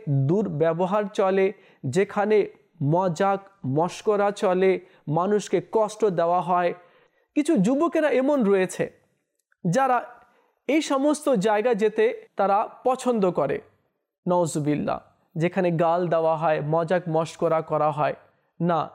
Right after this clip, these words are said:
এমন জায়গায় যাওয়া যাবে না, আর এই সমস্ত জায়গাকে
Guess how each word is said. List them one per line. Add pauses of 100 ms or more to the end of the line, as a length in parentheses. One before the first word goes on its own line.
(140)
এমন
জায়গায় (360)
যাওয়া
যাবে
না, (180)
আর (140)
এই
সমস্ত
জায়গাকে